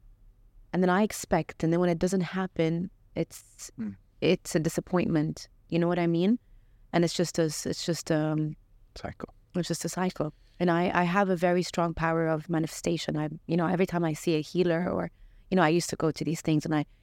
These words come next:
Speaker 1: and a lot of the healers, "Oh my God, you have,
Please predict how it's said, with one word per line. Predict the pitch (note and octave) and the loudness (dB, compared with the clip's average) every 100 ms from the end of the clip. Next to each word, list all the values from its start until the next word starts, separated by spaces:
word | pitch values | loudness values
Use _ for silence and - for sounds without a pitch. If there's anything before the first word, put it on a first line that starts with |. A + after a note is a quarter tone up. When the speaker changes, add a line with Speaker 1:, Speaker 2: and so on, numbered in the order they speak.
| - - - | -20 -10 -2
Speaker 1:
and | E3+ | 0
a | - - - | 0 -4 -4
lot | F3 F#3 | 0 0
of | F3+ | 0
the | E3 | 0
healers, | F3 E3 - - | 2 0 0 0
"Oh | G3+ | 4
my | G3+ F3 - | 4 2 -2
God, | E3+ E3+ E3+ D3 - | 0 2 0 -2 -8
you | - D#3 F#3 E3+ | -4 2 4 4
have, | E3 - F#3 E3+ D3+ | 0 2 4 4 2